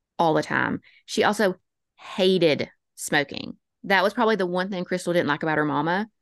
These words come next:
And she especially didn't like for Miss Bonnie to smoke in the car. And if she did, she would immediately clean out the ashtray as soon as she got home. She also refused to date anybody who smoked. That's pretty much a deal breaker for her. And this was not said anywhere.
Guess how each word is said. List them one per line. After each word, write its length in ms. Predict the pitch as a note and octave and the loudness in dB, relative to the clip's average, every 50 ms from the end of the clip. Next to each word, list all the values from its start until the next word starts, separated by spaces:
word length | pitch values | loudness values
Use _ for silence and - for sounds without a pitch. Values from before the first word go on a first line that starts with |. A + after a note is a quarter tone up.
| _ _ _ _ _ _ - | _ _ _ _ _ _ -8
And 100 | F3 E3+ | -8 -8
she 140 | - - D3+ | -6 -6 -8
especially 440 | - - - A#3+ C4 C4+ - A#3+ G#3 | -8 -4 -2 0 0 2 2 2 2
didn't 180 | G#3 F3+ F3+ | 2 2 2
like 340 | F3+ F3 F3 F3 C#3+ - - _ | 2 2 2 2 0 -4 -12 _
for 100 | _ - | _ -4
Miss 160 | F3 E3+ E3 - | -4 -4 -4 -4
Bonnie 460 | - - E3 F3+ F#3 F3 E3 D#3+ D#3 | -6 -4 -2 0 0 0 0 -2 -4
to 60 | D#3 | -6
smoke 260 | - - D#3 D#3+ - | -6 -4 -4 -4 -2
in 60 | D3+ | -2
the 60 | C3+ C3+ | -4 -4
car. 300 | - - D3+ C#3 C3+ - | -2 0 2 2 2 2
And 80 | C3 | 0
if 60 | C3+ | 0
she 160 | - - D#3+ D#3+ | -2 -4 -4 0
did, 260 | F3+ F3+ F#3 F#3 F3+ | 0 0 0 0 -2
she 120 | - - E3+ | -2 -2 -2
would 40 | D3+ D3+ | -2 0
immediately 380 | D#3 D#3+ F3 E3+ - F#2 C#3+ | -2 -2 -2 -2 -2 -4 -4
clean 180 | - - D#3+ D3+ | -6 -4 -4 -4
out 100 | D3+ - | -4 -4
the 80 | - | -2
ashtray 680 | - D3 D3 D#3+ - - - D#3 C#3 C#3 C#3 C#3 C#3+ - _ _ - - - _ _ - | -2 -2 -2 -4 -6 -8 -6 -4 -2 0 0 -2 -2 -4 _ _ -20 -20 -20 _ _ -8
as 140 | E3 E3 | -6 -6
soon 180 | - - F#3 F3 | -2 0 2 2
as 100 | F3 E3+ | 2 0
she 120 | - - D#3 | 0 0 0
got 180 | D#3 D3 - | 0 -2 -2
home. 340 | E3+ D3+ B2+ - - - - _ _ _ _ _ | -4 -4 -4 -4 -4 -6 -8 _ _ _ _ _
She 140 | - - - - | -6 -2 0 2
also 240 | F#3 C4+ - C#4+ | 2 2 2 2
refused 340 | A3 G#3 - G3+ F#3+ F#3 - | 0 2 2 -2 -2 -2 -4
to 60 | - | -6
date 280 | D#3 D#3 F3 F3 - - | -4 0 0 0 0 0
anybody 300 | E3+ E3+ E3 D3+ D3+ D#3 | -2 -2 -2 -2 -4 -2
who 120 | F3 D3+ | -2 -4
smoked. 480 | D#3 - - D3+ C#3 C3 - - - - _ _ _ _ _ - | -6 -4 -4 -4 -2 -2 -4 -6 -8 -18 _ _ _ _ _ -6
That's 120 | F3 - | -6 -6
pretty 180 | - - F#3+ F#3 | -2 -2 0 0
much 140 | F3+ - | 0 0
a 40 | E3 | -2
deal 180 | D3+ E3 D3+ D3+ | 0 0 0 0
breaker 260 | D#3 D3 D3+ - D#3 | 0 -2 -2 -4 -6
for 160 | D#3 - D#3 | -6 -4 -6
her. 300 | D#3 - C#3+ - - - - - - _ _ _ _ _ _ - | -4 -2 -2 -4 -4 -6 -10 -20 -20 _ _ _ _ _ _ -2
And 120 | G#3 G3+ G#3+ | 0 2 2
this 160 | C4+ - - | 2 4 2
was 120 | A#3 G3+ | 2 4
not 220 | G3 F#3 E3 - - | 4 2 2 0 -2
said 260 | - G3 F#3 F3+ F3+ | -2 0 2 2 2
anywhere. 560 | G3 G3 G#3 A3 A3 A3+ A#3 B3 C4 B3 _ | 0 0 0 0 0 0 0 0 -2 -4 _